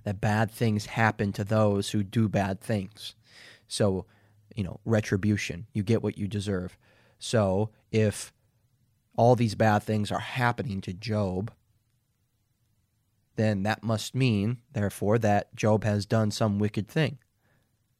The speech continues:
because of the retribution principle. And that's, you know, in a nutshell, the arguments of his friends. And so then Job, in his argument,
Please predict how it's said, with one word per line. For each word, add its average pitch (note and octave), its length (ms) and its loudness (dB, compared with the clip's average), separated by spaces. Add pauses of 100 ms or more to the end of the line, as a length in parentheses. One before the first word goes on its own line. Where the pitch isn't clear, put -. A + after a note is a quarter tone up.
(340)
because G2+ 260 -2
of G2+ 60 2
the G2 80 4
retribution G#2 580 2
principle. - 480 -14 (380)
And G#2 120 -2
that's, - 380 -4 (1000)
you A#2 100 0
know, F#2 240 -2 (140)
in A2+ 100 0
a G2+ 60 2
nutshell, G2+ 480 0
the G2+ 180 0
arguments G2+ 420 2
of F#2 100 -6
his F2+ 100 -6
friends. A2 500 0
And G2+ 140 -2
so G#2 160 2
then G2+ 240 0
Job, A2 420 6
in G2+ 120 0
his A#2+ 200 2
argument, G2 480 0